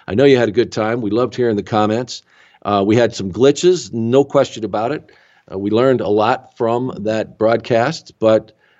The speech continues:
I, you know, I just had a ball just interacting with everybody because, you know, I don't really get a chance to see and talk to you guys very often, and this was a great opportunity. And we went back and forth with the, the Q and A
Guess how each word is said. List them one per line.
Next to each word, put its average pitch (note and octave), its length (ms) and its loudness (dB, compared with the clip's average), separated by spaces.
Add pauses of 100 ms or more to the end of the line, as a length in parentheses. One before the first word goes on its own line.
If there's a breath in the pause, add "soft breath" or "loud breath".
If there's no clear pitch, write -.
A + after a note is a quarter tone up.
(140 soft breath)
I, C3+ 140 0
you E3 140 4
know, A#2+ 100 2
I D3+ 120 4
just - 240 -4
had A2+ 160 -2
a G2 40 -2
ball A2 360 2
just A#2+ 300 -6
interacting A2+ 580 -2
with D2 120 -10
everybody C#2 440 -14
because, F2+ 460 -4
you G2 80 -8
know, D#2+ 80 -10
I F2+ 80 -6
don't A2+ 140 4
really A2+ 180 6
get G2+ 100 6
a F2+ 40 0
chance - 440 -2
to F2 480 -2
see A2+ 220 0
and F2+ 100 -2
talk A#2+ 260 2
to B2+ 60 -4
you A2 60 0
guys G#2+ 240 2
very F#2+ 400 -2 (160 soft breath)
often, F#2+ 380 -2
and G#2 400 -2 (300 soft breath)
this C3 160 2
was B2 140 0
a A2 40 -4
great B2 200 4
opportunity. A2 720 -2
And G2 180 -4
we G2+ 80 0
went G#2 200 -2
back B2 200 0
and A#2 100 -4
forth B2 260 2
with F#2+ 140 -4
the, F#2+ 220 -4
the F#2+ 100 -6
Q B2 260 2
and A2 80 4
A A2+ 260 0